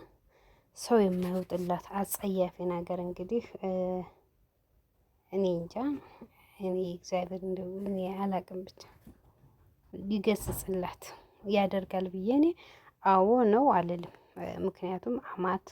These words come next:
ክቡር ናት። እና አሁን እንዴት ነው እስኪ በእናንተ ቦታ ሆናችሁ ብታዩት? ከባድ ነው ብቻ። እና የማይሆን ወሬ እንግዲህ ለልጁ ስም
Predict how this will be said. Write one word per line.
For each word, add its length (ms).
ክቡር 400
ናት። 240
እና 220
አሁን 300
እንዴት 380
ነው 120
እስኪ 220
በእናንተ 600
ቦታ 300
ሆናችሁ 480
ብታዩት? 520
ከባድ 340
ነው 140
ብቻ። 180
እና 160
የማይሆን 580
ወሬ 260
እንግዲህ 440
ለልጁ 320
ስም 220